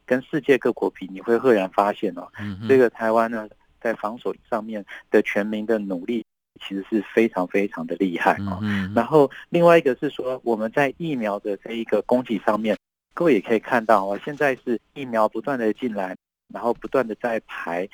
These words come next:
Speaker 1: 要让大家做这个施打，而同时政府也不断的在规划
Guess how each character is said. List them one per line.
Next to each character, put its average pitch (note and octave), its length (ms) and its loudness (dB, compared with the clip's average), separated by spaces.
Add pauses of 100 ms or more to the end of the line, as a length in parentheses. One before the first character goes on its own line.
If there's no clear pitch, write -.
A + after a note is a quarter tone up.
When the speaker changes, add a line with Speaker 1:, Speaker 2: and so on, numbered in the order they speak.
(200)
Speaker 1:
要 A2 280 4
让 A#2+ 180 -2
大 A2+ 100 -2
家 A2 200 0
做 G#2 200 -6
这 - 120 -14
个 F#2+ 120 -6
施 - 300 -10
打， F2+ 220 -4 (240)
而 A#2+ 180 4
同 B2 260 -6
时 A#2+ 160 -4
政 C#3 200 4
府 G2+ 180 -8
也 G2+ 180 -4
不 - 140 -10
断 B2 200 2
的 G#2 100 -2
在 A2 160 -2
规 A2+ 240 0
划 A2 240 0